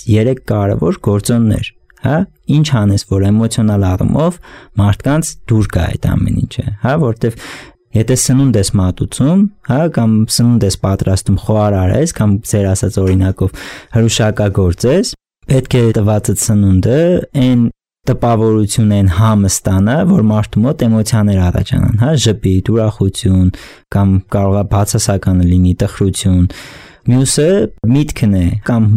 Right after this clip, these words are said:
այսպես ասած, կարգախոսն է, թե դու այդ խմորեղենը ինչի համար ես դու պատրաստել, հա, իրա,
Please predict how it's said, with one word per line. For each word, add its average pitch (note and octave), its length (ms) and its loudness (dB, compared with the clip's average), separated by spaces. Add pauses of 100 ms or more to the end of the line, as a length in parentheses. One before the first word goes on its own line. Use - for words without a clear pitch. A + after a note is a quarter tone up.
(100)
այսպես A2 380 -4
ասած, B2+ 380 -2 (100)
կարգախոսն A#2+ 840 0
է, A#2+ 140 0
թե G2+ 220 -2
դու G2+ 220 0 (160)
այդ A2 300 -2 (100)
խմորեղենը A2 880 0 (260)
ինչի C3 320 0
համար G#2 440 2
ես B2 120 -2
դու G#2+ 120 -2
պատրաստել, G2+ 760 -4
հա, A#2 220 0
իրա, G#2+ 320 0